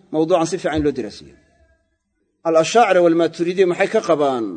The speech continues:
Qur'aankan xuruufta leh ee luqada Carbeed ku sugan ee ina soo gaadhay,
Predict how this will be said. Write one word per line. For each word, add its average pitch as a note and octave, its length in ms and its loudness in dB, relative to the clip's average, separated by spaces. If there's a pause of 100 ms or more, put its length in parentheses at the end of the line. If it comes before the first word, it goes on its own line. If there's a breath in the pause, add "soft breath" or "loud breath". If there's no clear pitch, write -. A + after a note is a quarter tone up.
(1120)
Qur'aankan G3 540 2
xuruufta A3 520 2
leh A#3+ 160 6 (460)
ee F3 60 -2
luqada F#3 320 4
Carbeed E3+ 420 0
ku C#4 120 -6
sugan B3 400 4 (1700)
ee B3+ 120 4
ina G3 180 6
soo A3+ 320 4
gaadhay, E3+ 540 6